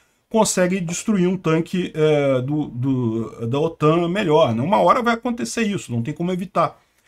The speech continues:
Enfim, ah, no momento que isso acontecer, eles vão rebocar o T quatorze Armata até aquela região pra dizer que foi o T quatorze Armata que destruiu o Leopard, ou o Abrams, ou o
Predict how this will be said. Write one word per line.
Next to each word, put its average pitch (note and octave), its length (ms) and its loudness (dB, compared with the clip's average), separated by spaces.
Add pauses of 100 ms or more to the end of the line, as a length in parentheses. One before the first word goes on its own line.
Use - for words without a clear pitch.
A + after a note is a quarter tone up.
(360)
Enfim, A#3 420 2 (120)
ah, D#3 480 6 (120)
no A3 120 6
momento G#3+ 340 4
que G3 60 -2
isso F3+ 120 -2
acontecer, A3 680 -2
eles G#3 180 -2
vão F#3+ 160 0 (400)
rebocar F3 720 4
o C3+ 40 -2
T C#3+ 140 -4
quatorze D3+ 520 0
Armata C3+ 420 2
até C3+ 160 -4
aquela C#3 240 -2
região F3 500 2 (400)
pra F#3+ 140 4
dizer F3 360 2
que F3+ 100 -6
foi F3 180 4
o E3+ 40 4
T E3+ 140 -4
quatorze D#3+ 480 -4
Armata D3+ 440 0
que D#3 100 -10
destruiu D3 540 0
o C#3 40 2
Leopard, B2 720 0
ou B2 260 0
o G#2+ 60 0
Abrams, B2+ 680 0
ou B2+ 280 -4
o A2+ 220 -4